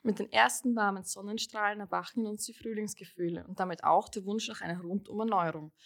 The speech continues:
vor allem nach der kalten Jahreszeit. Gerade jetzt ist es wichtig, den Körper gezielt beim Entschlacken und Säuern zu unterst-, unterstützen.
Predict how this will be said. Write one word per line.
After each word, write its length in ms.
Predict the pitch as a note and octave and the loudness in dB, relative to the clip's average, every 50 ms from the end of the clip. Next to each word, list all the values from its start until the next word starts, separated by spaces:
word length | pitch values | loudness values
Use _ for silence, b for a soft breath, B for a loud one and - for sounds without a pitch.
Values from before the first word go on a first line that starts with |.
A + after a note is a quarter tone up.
| B B B | B B B
vor 220 | - - - - D3 | 0 2 2 6 8
allem 240 | D#3 E3 G3+ A3+ | 6 6 6 4
nach 140 | A#3 A#3 A#3 | 2 0 -4
der 100 | A#3+ A3+ | -8 -16
kalten 380 | - - G3+ E3+ F3+ - - B3+ | -12 -4 -4 -4 -4 0 0 2
Jahreszeit. 640 | C4 A3 G3+ - F3 - - - - - - _ _ _ _ _ _ b b b _ _ B B B B B B B B | 4 4 4 2 2 -6 -6 -8 -12 -12 -18 _ _ _ _ _ _ b b b _ _ B B B B B B B B
Gerade 300 | - A3+ G#3+ G#3 G3+ G#3 | 6 8 8 8 8 6
jetzt 220 | G3+ A3 G#3+ - - | 2 0 0 -2 -6
ist 100 | C4+ B3+ | -6 -4
es 180 | A3+ - - | -4 -4 -4
wichtig, 380 | G#3+ A3 A3 - - D4 - - | -4 -8 -8 -6 -8 -8 -6 -4
den 120 | G#3+ G#3 | -4 -4
Körper 320 | - - G3+ G3+ - G#3 G3 | 0 0 0 0 0 -4 -10
gezielt 480 | - F3+ - - - A#3 A#3+ B3+ - | -10 -8 -8 -6 -4 -4 -4 -4 -4
beim 120 | A#3+ G#3 G3+ | -4 -4 -4
Entschlacken 520 | G3 - - - F3 D#3+ E3 - - A3 | -4 -4 0 2 2 2 2 2 -6 -6
und 60 | A3 | -2
Säuern 340 | G#3+ - - F3 E3+ E3+ F#3 | -2 -2 -2 -2 -4 -4 -6
zu 120 | - - | -4 -2
unterst-, 240 | B3 A#3+ - - - G#3+ | -2 -2 -2 -4 -6 -10
unterstützen. 720 | G#3+ G#3 A#3+ - - F#3 E3 - - - - D#3+ E3+ | -8 -8 -8 -8 -4 -4 -4 -4 -4 -8 -6 -6 -10